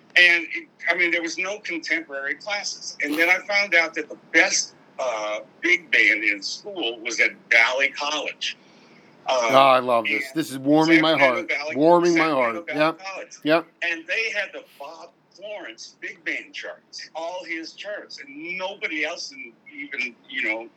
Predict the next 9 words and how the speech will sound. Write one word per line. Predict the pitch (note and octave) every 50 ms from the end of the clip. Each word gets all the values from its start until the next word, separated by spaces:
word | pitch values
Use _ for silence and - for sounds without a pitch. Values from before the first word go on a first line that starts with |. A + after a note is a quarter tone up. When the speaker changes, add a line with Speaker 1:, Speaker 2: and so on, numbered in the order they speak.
| _ _ _ _ _ _ _ _ _ _ _
Speaker 1:
e-, | - C#4 C#4+ -
even | - - F#3 E3 D#3+ D3+
came | - - D3 C#3 C#3+ C3
close. | - - F#3 F3 D#3+ - - -
I | C#3 C3+
mean, | C#3 C#3+ C#3+ C#3+
we | D3+ D3+
won | D3 C#3 D#3+ D#3 D#3 D#3
state | D3 - - - D#3 D3 C#3+ -